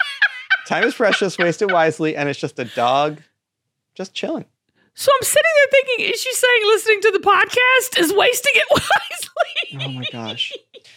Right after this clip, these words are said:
Speaker 1: You know what's funny? So in India, I lived in India
Speaker 2: That's
Speaker 1: for a while.
Speaker 2: fantastic.
Speaker 1: And so in India, my favorite thing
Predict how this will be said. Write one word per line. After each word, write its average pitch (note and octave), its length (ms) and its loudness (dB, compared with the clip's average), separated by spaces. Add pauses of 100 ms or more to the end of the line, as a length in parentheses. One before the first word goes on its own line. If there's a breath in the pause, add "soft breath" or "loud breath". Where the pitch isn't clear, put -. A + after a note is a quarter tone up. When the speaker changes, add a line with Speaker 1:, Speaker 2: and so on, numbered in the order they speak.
(120 loud breath)
Speaker 1:
You D3+ 100 0
know F#3+ 120 2
what's - 160 0
funny? E3+ 340 -2
So E3 300 2
in D#3 200 0
India, D#3 400 0
I B2 120 2
lived D3+ 180 0
in C#3+ 80 -2
India C3 200 -2
Speaker 2:
That's D#4+ 200 0
Speaker 1:
for D#4+ 80 2
a D4+ 80 4
while. C4 100 0
Speaker 2:
fantastic. A#3+ 560 0 (200)
Speaker 1:
And D3 400 0 (480)
so F3 240 2
in E3 80 2
India, F3+ 600 2 (380)
my D#3+ 260 0
favorite F#3+ 500 0
thing C#3 380 -2